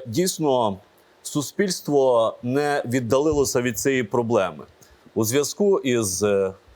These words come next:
великими платіжками за газ, за електроенергію, у зв'язку із цінами, безробіттям, ще чимось. Щоб суспільство жило цією проблематикою і розуміло, що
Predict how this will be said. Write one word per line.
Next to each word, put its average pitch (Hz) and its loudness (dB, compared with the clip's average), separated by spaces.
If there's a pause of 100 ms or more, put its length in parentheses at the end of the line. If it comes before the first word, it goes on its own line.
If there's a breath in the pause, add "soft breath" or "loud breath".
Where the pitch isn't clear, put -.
(100)
великими 120 0
платіжками 107 0
за 95 0
газ, 123 2
за 98 0
електроенергію, 98 -2 (380 loud breath)
у 104 0
зв'язку 127 0
із 131 0
цінами, 120 0
безробіттям, 123 0
ще 135 0
чимось. 73 -6 (340 soft breath)
Щоб 139 0
суспільство 151 -2
жило 156 2
цією 147 0
проблематикою 139 0
і 127 2
розуміло, 120 0 (360 soft breath)
що 120 2